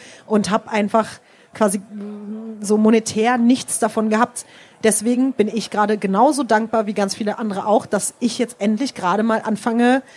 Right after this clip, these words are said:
so in den letzten Jahren jetzt wirklich irgendwie Geld damit zu verdienen. Und deswegen darf ich mich eigentlich über die Kommerzialisierung überhaupt nicht beschweren, weil ich eben davon auch krass profitiere. Ja.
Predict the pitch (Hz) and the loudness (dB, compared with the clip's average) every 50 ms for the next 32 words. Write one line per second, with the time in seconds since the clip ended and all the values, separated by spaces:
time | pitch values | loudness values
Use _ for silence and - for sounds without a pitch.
0 | - - - - 226 226 214 208 208 208 - - - 240 226 208 202 214 226 233 | -20 -6 2 4 4 6 6 4 2 0 0 0 0 0 2 2 2 2 2 2
1 | 233 220 202 - - 202 196 - 196 - - 214 226 214 220 202 247 262 269 226 | 0 -2 -2 -4 -4 -6 -4 -4 -6 -6 -4 -4 -2 -2 0 2 2 2 2 0
2 | 190 190 185 175 - 175 - 196 180 165 190 185 185 190 190 190 190 185 170 - | -2 -2 -2 -6 -6 -6 -4 -4 -2 -2 -4 -4 -4 -4 -2 -2 -2 -2 -2 -6
3 | - - - - - - - _ - 220 196 - 202 233 240 233 240 233 233 233 | -8 -10 -20 -20 -20 -20 -10 _ 0 2 2 2 2 2 2 4 4 2 2 2
4 | 208 - - 214 202 214 208 190 - 220 196 202 - 180 208 220 226 226 208 208 | 0 0 2 2 2 2 2 0 0 -2 -2 -2 0 2 2 2 2 0 -4 -4
5 | 208 214 202 196 - - 214 202 202 196 - 208 196 175 208 202 196 233 208 220 | -2 -2 -2 -2 0 -2 0 0 0 0 2 0 0 0 0 0 0 0 0 0
6 | 214 208 202 196 185 - 214 254 247 - 247 233 233 - 208 - - 208 208 208 | -2 2 2 2 2 4 2 -2 0 0 -2 -2 -2 -2 -6 -4 0 0 2 2
7 | 208 214 202 196 196 202 202 196 208 - - 214 202 196 196 202 196 196 190 - | 2 0 2 2 2 4 2 0 -2 -4 0 2 2 2 2 0 -2 -2 -2 0
8 | - 185 - - 202 - 208 - - - 196 175 - - 185 170 190 185 - - | 0 0 0 0 0 0 0 0 0 0 -2 -2 0 -2 -4 -2 -2 -4 -2 -2
9 | 180 170 175 165 156 160 - _ _ _ - - - - - - - - - - | -2 -2 -2 -2 -4 -6 -10 _ _ _ -20 -20 -20 -20 -20 -20 -20 -20 -8 -2
10 | 196 185 | -2 -2